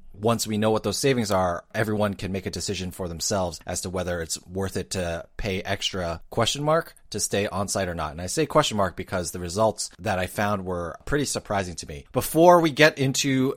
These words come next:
the research I did for pricing that is coming up in the future,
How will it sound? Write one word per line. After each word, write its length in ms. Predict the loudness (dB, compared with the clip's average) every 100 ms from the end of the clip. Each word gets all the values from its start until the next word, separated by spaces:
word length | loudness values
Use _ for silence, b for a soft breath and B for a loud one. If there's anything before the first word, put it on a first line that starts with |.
| -4
the 460 | -2 0 0 -2 -4 _
research 400 | -2 0 2 0 0
I 120 | 0
did 320 | 2 2 2
for 480 | 0 2 2 2 -2 _ -2
pricing 520 | 0 0 0 -2 -2
that 280 | -2 -2 -2
is 80 |
coming 260 | -4 -2 0
up 140 | 0
in 160 | 0 -6
the 80 | -6
future, 680 | -6 -4 -2 0 0 -2